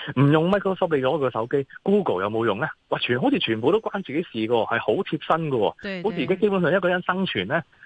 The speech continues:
Speaker 1: 就會關納指事嘅。你跟住可能調返轉，你話唔係，
Speaker 2: 嗯。
Speaker 1: 因為我哋都飲可樂㗎，我哋都沖涼飲P N G㗎。係，但個重點係你冇因為，誒，誒，留多咗喺屋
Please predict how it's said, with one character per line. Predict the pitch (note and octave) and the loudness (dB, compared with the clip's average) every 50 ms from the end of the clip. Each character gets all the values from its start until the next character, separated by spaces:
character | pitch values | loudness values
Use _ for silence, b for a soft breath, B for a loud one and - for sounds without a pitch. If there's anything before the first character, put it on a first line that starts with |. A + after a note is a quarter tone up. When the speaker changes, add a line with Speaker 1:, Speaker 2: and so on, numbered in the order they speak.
| B B B _ _ _ _ - | B B B _ _ _ _ 0
Speaker 1:
就 | - A2+ | 0 2
會 | A#2 C3+ C#3+ | 2 2 2
關 | C#3 E3 D#3 | 2 0 0
納 | D#3 A#2 F#2+ - | 0 0 -2 -4
指 | - B2 | -8 -14
事 | A#2 A2 F#2+ | -12 -12 -10
嘅。 | A2 G#2 | -6 -6
你 | C3 | -6
跟 | - - F#3+ F#3+ | -4 -2 0 0
住 | D3+ C3 | 2 2
可 | D3 | 2
能 | E3 B2 | 0 0
調 | G2+ A2 | 0 -2
返 | C3 C#3+ | -2 -2
轉， | C#3 - A2 E2 | -2 -4 -4 -2
你 | G2+ | 0
話 | A2+ G#2 | 0 0
唔 | - A3+ | 0 0
係， | G#2+ F2 | -2 -2
Speaker 2:
嗯。 | G2+ | -2
Speaker 1:
因 | C3 | -2
為 | C#3 A#2+ | -2 0
我 | G#2+ G2 | -2 0
哋 | - | 0
都 | C3+ | 2
飲 | B2 G#2+ G#2+ | 2 2 0
可 | G#2 G#2 | 0 0
樂 | A2 G#2 F2 | 0 0 2
㗎， | - - - - | 0 -2 -4 -2
我 | G#2 G#2+ G2 | 0 -2 0
哋 | - | 0
都 | B2 | -2
沖 | - - C#3+ B2 | -4 -2 -2 -2
涼 | F#2 D#2 | 0 0
飲 | D#2 E2+ G2 G#2+ - | 0 0 -2 -4 -4
P | - - A#2 | -2 0 0
N | F#2 E2+ | 0 0
G | D#2+ - G2+ F#2+ | 0 0 2 2
㗎。 | E2 - B B B B B - | 2 0 B B B B B -4
係， | - - E2 E2+ F#2+ G2+ F2+ E2 B B B B B B _ | -2 -2 0 0 0 0 0 0 B B B B B B _
但 | G#2 G#2+ | 2 2
個 | A#2 | 4
重 | - G#2+ G2+ | 2 2 2
點 | G2 A2+ C3+ | 2 2 2
係 | C#3+ B2+ F#2+ F2 F2 - _ _ _ _ _ - - | 2 0 0 0 -2 -6 _ _ _ _ _ -4 -2
你 | G#2+ | 0
冇 | A#2 A#2+ G#2+ G#2+ B2 B2+ B2 B2 - - - - | 2 2 2 2 2 0 -4 -8 -12 -18 -20 -8
因 | C#3+ D3 C#3+ D3+ D3 C#3+ B2+ | -4 -4 -2 -2 -2 -2 0
為， | G#2+ F2+ F2+ F#2 F#2 F2 D2+ E2 F2 - | 0 0 2 0 -2 -2 -4 -8 -16 -8
誒， | - F2 F2+ E2+ E2+ F2 F2 - _ | -4 -2 0 2 0 0 -2 -6 _
誒， | D#2 F2 F2 F2 E2+ E2 D2 | -2 0 0 0 0 -2 -2
留 | E2+ G#2 E2+ D#2 D#2+ | -2 -2 -2 -2 0
多 | - C#3 B2+ | 0 0 0
咗 | A#2 A2+ | 0 -2
喺 | G2+ G#2 B2 | -2 -2 -2
屋 | A#2+ | -2